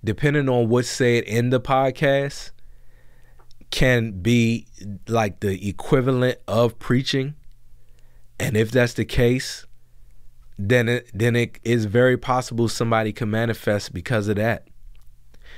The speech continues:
And what that would be to me is somebody who s-, some, something within that person that's being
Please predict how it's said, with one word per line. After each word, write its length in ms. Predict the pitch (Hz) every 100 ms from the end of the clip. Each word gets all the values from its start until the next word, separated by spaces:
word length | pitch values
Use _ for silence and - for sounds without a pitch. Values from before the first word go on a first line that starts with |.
| - -
And 180 | 104
what 160 | 104 117
that 180 | 120 117
would 160 | 117
be 460 | 101 117 117 117 120 - - -
to 120 | -
me 520 | 92 120 139 120 110 -
is 140 | 98
somebody 520 | - 123 113 110 107 104
who 320 | 113 107 107
s-, 220 | - -
some, 340 | - - 131 131 - -
something 540 | - - 160 156 143
within 280 | 127 117 131
that 220 | 120 107
person 440 | - 135 135 - 104
that's 200 | 107 92
being 400 | 107 113 104